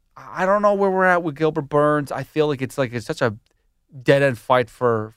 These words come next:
for Jorge Masvidal. And Gilbert Burns, Burns, you're just gonna try to highlight him, which is nice. But on the other hand, both of these fighters, again, like we're talking about, are following Colby Covington. Colby Covington is getting this title fight. versus, uh, Leon Edwards.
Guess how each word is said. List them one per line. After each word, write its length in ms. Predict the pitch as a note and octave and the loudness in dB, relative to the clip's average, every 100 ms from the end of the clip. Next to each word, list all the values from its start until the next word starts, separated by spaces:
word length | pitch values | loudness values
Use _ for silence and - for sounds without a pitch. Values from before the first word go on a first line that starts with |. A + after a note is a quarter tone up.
| _ | _
for 260 | B2+ A#2 | -2 -2
Jorge 320 | G2+ A2+ A2+ G#2+ | -2 -4 -4 -4
Masvidal. 560 | G#2+ G#2 G2 A2 G#2 | -2 -2 -4 -4 -4
And 120 | G2+ | -6
Gilbert 260 | G2+ B2 A2 | -6 -8 -2
Burns, 300 | B2 A#2+ A2 A2+ - | -2 -2 -4 -16 -18
Burns, 320 | - B2+ A#2+ A2+ | 0 0 0 -6
you're 80 | |
just 160 | A#2+ - | -12 -6
gonna 140 | C3 | -6
try 140 | A2+ A#2+ | 0 2
to 80 | G#2+ | 2
highlight 400 | - D#3+ D3+ B2+ | 2 4 4 0
him, 140 | B2+ | -4
which 200 | E3+ - | -8 -12
is 80 | - - | -6 -2
nice. 320 | A#2+ C3+ - - _ - _ _ | -2 -2 -8 -20 _ -20 _ _
But 260 | - D3 - _ _ _ - | 2 2 2 _ _ _ 0
on 100 | D3 | 2
the 80 | |
other 120 | F3 F3 | 4 4
hand, 300 | A#2+ A2+ - _ _ - | 2 -2 -4 _ _ 0
both 220 | D3 E3 | 2 2
of 60 | D#3 | 0
these 160 | C3+ | -2
fighters, 400 | - E3+ E3+ B2 | 2 4 4 0
again, 220 | A#2+ D3 | 0 0
like 100 | A#2+ | -2
we're 80 | G#2+ | -6
talking 280 | C3 D#3+ D#3+ | 0 0 2
about, 300 | A#2 G#2+ G2 - _ _ _ _ _ _ _ _ _ _ _ _ _ _ | 0 0 0 -8 _ _ _ _ _ _ _ _ _ _ _ _ _ _
are 80 | - | -10
following 360 | - F3 F3 D3 | -2 0 0 -2
Colby 240 | - B2 | -2 -4
Covington. 400 | G#2+ C3 E3+ - _ _ | -2 -2 -2 -8 _ _
Colby 320 | - G#3 G3 | -2 -2 0
Covington 360 | F3 F3 C3 A2 | 2 2 2 0
is 80 | |
getting 140 | A#2+ A2+ | 2 0
this 100 | G#2 | 0
title 260 | A#2 A2 | 0 0
fight. 280 | G2 D#2+ E2+ _ _ _ _ _ - | -2 -10 -16 _ _ _ _ _ -8
versus, 400 | A#2 A2 G2+ - | -2 -2 -2 -2
uh, 200 | G#2+ F#2 | 0 0
Leon 280 | G2 A2 G#2 | -2 -4 0
Edwards. 440 | G#2+ E2+ - _ | -2 -2 -18 _